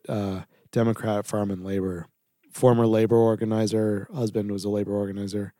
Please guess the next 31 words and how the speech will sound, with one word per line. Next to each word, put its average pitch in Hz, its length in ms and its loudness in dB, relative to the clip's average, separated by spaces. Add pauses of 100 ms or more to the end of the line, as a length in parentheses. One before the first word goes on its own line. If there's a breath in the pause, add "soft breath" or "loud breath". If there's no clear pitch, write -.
(640)
And 120 460 2
when 123 240 4
I 120 120 4
went 123 300 2
to 123 80 -4
this 117 160 0
meeting 117 540 0
with 107 100 -2
this 104 140 -6
group 117 260 -4
here 117 180 0
in 107 100 0
L 104 260 0
A, 113 220 4
we, 104 180 2
they 113 240 0
were 107 100 2
just, 101 240 -8
uh, 123 260 0
identifying 117 600 0
these 104 180 -4
races 101 340 -2
coming 95 360 -8
up. 87 200 -12 (380 soft breath)
And 117 100 -2
these 123 160 4
are 127 60 2
these 117 200 -2
candidates. 107 580 -6 (100)
And, 120 220 0
like, 117 220 -2